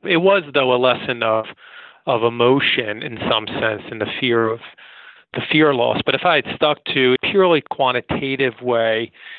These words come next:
I would have been more likely to stay the course. But that's where I think sometimes forgetting the reason why you bought an investment or had that strategy to begin with,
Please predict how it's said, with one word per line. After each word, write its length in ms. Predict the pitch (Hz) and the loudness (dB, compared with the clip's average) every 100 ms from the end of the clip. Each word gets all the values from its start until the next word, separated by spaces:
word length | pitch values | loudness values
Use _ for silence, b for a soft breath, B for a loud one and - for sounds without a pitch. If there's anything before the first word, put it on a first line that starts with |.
| B B | B B
I 80 | 139 | -2
would 180 | 196 170 | 2 2
have 100 | 127 | 2
been 100 | 131 | 0
more 220 | 131 127 | 0 2
likely 340 | 123 123 123 | 2 2 0
to 120 | 120 - | -2 -4
stay 180 | - 117 | -4 -4
the 120 | 110 | -4
course. 520 | - - 196 139 120 - | -4 2 4 4 2 -2
But 140 | 120 | 0
that's 260 | 131 147 - | 2 0 2
where 240 | 143 127 | 0 2
I 60 | 120 - | 0 -2
think 160 | 127 | -6
sometimes 380 | - 139 - 127 - | -4 -4 -2 -4 -2
forgetting 500 | 127 107 127 131 127 | -2 2 0 0 -4
the 100 | 120 | -2
reason 260 | 131 117 | -2 0
why 120 | 123 120 | 0 0
you 120 | 117 | -2
bought 280 | - 123 151 | -2 -2 -2
an 160 | 123 | -6
investment 580 | 117 110 113 - 123 120 | -2 0 -2 -4 -6 -6
or 100 | 113 | -6
had 360 | - 127 135 135 | -4 -2 -2 0
that 240 | 120 117 | 0 0
strategy 460 | - - 117 113 120 | -2 0 0 0 -4
to 100 | 117 | -8
begin 380 | 113 - 127 143 | -10 -4 -2 0
with, 200 | 180 | 0